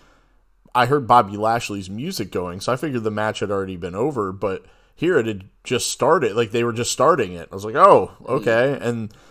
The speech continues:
Speaker 1: then I ended up watching the whole thing and was pleasantly surprised. I was like, "Holy shit, this is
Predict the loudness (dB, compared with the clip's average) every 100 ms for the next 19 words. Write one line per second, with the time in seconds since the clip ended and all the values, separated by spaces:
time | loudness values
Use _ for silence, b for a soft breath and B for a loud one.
0 | b -2 0 0 0 0 0 0 -2 -2
1 | -2 -2 -6 -6 -10 -12 -14 -14 -12 -12
2 | -16 _ -18 -8 -6 -6 -8 -10 -10 -6
3 | -6 -6 -10 -16 -20 -18 -16 -14 -14 -14
4 | -14 -12 -12 -12 -14 -12 -14